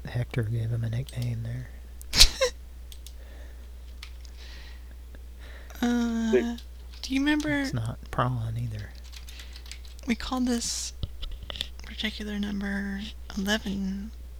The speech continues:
Speaker 2: plus years ago. Do you remember the bail guy?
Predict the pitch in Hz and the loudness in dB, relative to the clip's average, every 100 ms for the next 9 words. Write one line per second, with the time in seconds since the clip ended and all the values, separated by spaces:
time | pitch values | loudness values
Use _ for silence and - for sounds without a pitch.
0 | - - - - - - - - - - | -10 -10 -10 -12 -12 -10 -10 -6 -6 -4
1 | - 208 202 208 - - 214 214 220 220 | -4 -2 -4 -4 -6 -8 -4 -4 -2 -4
2 | 214 - - - - - - 214 214 214 | -6 -12 -12 -12 -12 -4 2 6 6 4
3 | 214 214 208 190 220 226 220 226 233 240 | 2 0 0 -2 0 0 0 -2 -2 -4